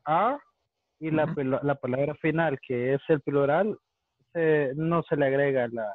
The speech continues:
Speaker 1: S, solo aparece como si fuera plural, pero va con are.
Speaker 2: Tenía, tendría que ver un ejemplo de lo que me está... No sé si me puedes dar un ejemplo.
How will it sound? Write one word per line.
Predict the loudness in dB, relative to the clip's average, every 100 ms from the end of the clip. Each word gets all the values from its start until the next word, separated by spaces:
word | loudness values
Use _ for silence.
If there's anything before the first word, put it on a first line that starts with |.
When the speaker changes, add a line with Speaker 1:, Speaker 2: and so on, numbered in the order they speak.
| 0
Speaker 1:
S, | 0 0 _ _
solo | -10 -8 -8 -10 _ _ _ _
aparece | -8 -6 -6
como | -8 -8
si |
fuera | -4 -4
plural, | -2 -2 -2 0
pero | 0 0
va | -2
con | -8 -12
are. | -6 -4 -4 -8 _ _ _ -20 -20 _ _ _ _ _ _ _ _ _ _ _ -10
Speaker 2:
Tenía, | -4 -2 -4 -4
tendría | -4 -2 0 0
que | 0 0
ver | 0
un | 0
ejemplo | -4 -2 -2 -4 -6 -10 -10 -18 _ _ _ _ _ _ _ _ _ _ _ -12
de | -6
lo | -4 -4
que | -4 -2
me | -2
está... | -2 -6 -6 -6 -8 -8
No | -8 -6
sé | -6
si | -4
me | -4
puedes | 0 0 2
dar | 2
un | 2
ejemplo. | 0 -2 -4 -4 -8 -8